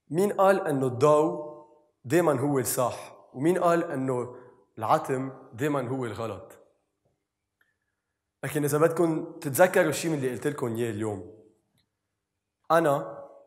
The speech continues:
بدل ما ضل صنف بين الصح والغلط، صرت أقبل إنه في شي مختلف، ومش يعني ضروري هو غلط. وأنا بدل ما خاف،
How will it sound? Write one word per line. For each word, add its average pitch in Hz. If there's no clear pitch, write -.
بدل 151
ما 139
ضل 156
صنف 165
بين 127
الصح 143
والغلط، 117
صرت 135
أقبل 147
إنه 127
في 160
شي 147
مختلف، 120
ومش 165
يعني 165
ضروري 123
هو 113
غلط. 104
وأنا 151
بدل 165
ما 147
خاف، 165